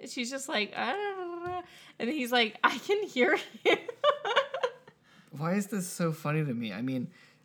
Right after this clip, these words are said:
Speaker 2: the, I, like, looked it up because I was curious to see what people had said about it, and I guess Julie Andrews has a pretty good voiceover career. Uh, Bridgerton, uh, Despicable Me, I guess,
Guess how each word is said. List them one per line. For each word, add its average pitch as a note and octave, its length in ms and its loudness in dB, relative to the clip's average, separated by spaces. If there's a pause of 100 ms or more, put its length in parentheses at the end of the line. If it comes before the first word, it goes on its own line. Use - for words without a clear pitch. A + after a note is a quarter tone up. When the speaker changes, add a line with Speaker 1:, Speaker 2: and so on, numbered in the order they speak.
(160)
Speaker 2:
the, D#3 400 2
I, C#3+ 160 0
like, C#3+ 160 2
looked E3 240 0
it C3 80 0
up C3 220 2
because C3 240 -2
I B2 100 0
was A#2 140 -4
curious A2+ 480 -4
to - 100 -8
see A#2 220 -2
what A2 200 -4
people G#2+ 300 -6
had G2+ 100 -4
said A2 220 -4
about F#2+ 320 -2
it, G2 200 -6
and A2+ 140 -4
I A#2+ 60 -2
guess D#3+ 280 2
Julie C#3+ 300 0
Andrews A#2 380 -2
has G#2+ 480 -4 (420)
a G#2+ 300 -4 (180)
pretty D3 220 0
good A#2 400 -2 (200)
voiceover A2+ 560 -4
career. G#2+ 680 -6
Uh, G2 320 -8 (280)
Bridgerton, A#2+ 640 -4 (680)
uh, G#2 220 -6 (100)
Despicable D3+ 600 2
Me, B2 420 0 (420)
I A#2 140 -6
guess, G#2+ 440 -4